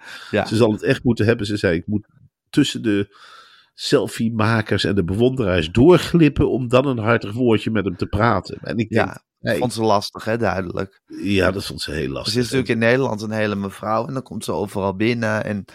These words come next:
Speaker 1: ze schrei-, ze schrijt ook echt binnen ergens. En je ziet ook
Speaker 2: Ja.
Speaker 1: dat ze daar dan op rekent dat ze wel gewoon,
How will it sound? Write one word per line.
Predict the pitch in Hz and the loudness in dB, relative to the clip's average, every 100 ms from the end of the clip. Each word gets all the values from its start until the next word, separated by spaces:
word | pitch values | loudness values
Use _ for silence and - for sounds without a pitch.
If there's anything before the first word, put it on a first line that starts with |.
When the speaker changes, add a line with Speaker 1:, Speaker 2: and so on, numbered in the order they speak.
| - | -20
Speaker 1:
ze | - - | -12 -8
schrei-, | 113 - 123 120 139 | -6 -4 0 2 0
ze | - - | -2 -10
schrijt | 120 - 127 120 131 160 - | -8 -6 -2 2 2 2 -4
ook | 117 - | -10 -6
echt | 107 - | -10 -6
binnen | 101 101 120 | -4 -2 -2
ergens. | - 110 - - - | -2 -6 -10 -12 -8
En | 55 - - - - - | -8 -8 -12 -14 -20 -16
je | - | -8
ziet | 113 123 | -6 -4
ook | 139 | -2
Speaker 2:
Ja. | 107 | -2
Speaker 1:
dat | 107 | -4
ze | 113 | -4
daar | 117 113 | -2 0
dan | 117 | 0
op | 117 | 0
rekent | 98 117 127 123 | 2 2 2 -2
dat | 98 - | -10 -10
ze | 104 | -4
wel | 107 110 | -4 -4
gewoon, | - - 104 87 | -6 -6 -6 -6